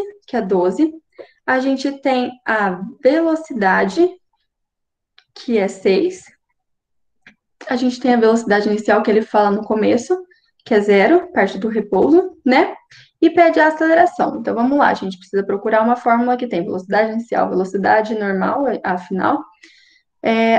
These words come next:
aceleração e delta S. Torricelli tem as três, né? Joga no Torricelli, então, V quadrado, que é seis, né? Ele deu seis ao quadrado igual a V zero ao quadrado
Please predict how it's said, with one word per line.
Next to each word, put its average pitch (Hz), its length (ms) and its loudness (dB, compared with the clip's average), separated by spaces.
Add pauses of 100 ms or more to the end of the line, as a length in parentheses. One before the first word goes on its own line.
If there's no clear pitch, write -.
aceleração 269 1000 2
e 285 220 0
delta 277 400 2
S. 208 440 -4 (300)
Torricelli 254 480 0
tem 269 200 -4
as 302 80 -4
três, 196 340 -2
né? 220 260 -4 (340)
Joga 247 300 4
no 277 140 2
Torricelli, 269 500 0
então, 269 500 0 (540)
V 247 340 4 (200)
quadrado, 247 760 2 (440)
que 262 80 -4
é 233 160 2
seis, 233 600 -4
né? 254 200 -2
Ele 226 140 -2
deu 208 360 -2 (680)
seis 240 500 0
ao 240 140 2
quadrado 196 600 -4
igual 240 560 2
a 190 180 0
V 208 180 0
zero 240 240 0
ao 240 100 -2
quadrado 233 500 -4